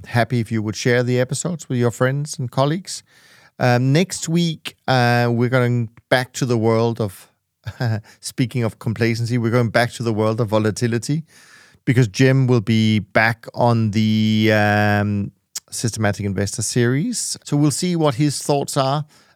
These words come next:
Uh, he had some strong opinions, uh, last time he was on about what the markets were gonna do, and actually was pretty right that it, they may surprise to the upside before, and it was before the markets were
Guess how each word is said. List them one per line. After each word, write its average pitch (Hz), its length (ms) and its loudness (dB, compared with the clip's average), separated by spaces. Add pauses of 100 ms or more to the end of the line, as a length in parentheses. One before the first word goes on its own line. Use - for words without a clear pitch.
Uh, 120 100 0
he 123 100 2
had 127 100 2
some 123 160 -2
strong 131 300 0
opinions, 135 680 -2
uh, 107 800 0
last 110 300 0
time 113 200 -2
he 117 120 -2
was 110 160 -2
on 113 240 0
about 110 380 -4 (480)
what 107 480 -2 (180)
the 113 100 0
markets 107 480 -2
were 110 100 -2
gonna 107 240 -2
do, 117 380 0
and 127 100 -2
actually 120 320 -6
was 151 160 -2
pretty 170 220 -4
right 120 440 0
that 110 220 -4
it, - 240 -8
they 117 120 2
may 117 180 0
surprise 110 500 -4
to 117 120 -6
the 107 120 -2
upside 104 460 -2
before, 117 720 0 (480)
and 110 100 -2
it 107 80 2
was 113 240 2
before 107 540 0
the 101 100 -4
markets 98 500 -4
were 98 320 -2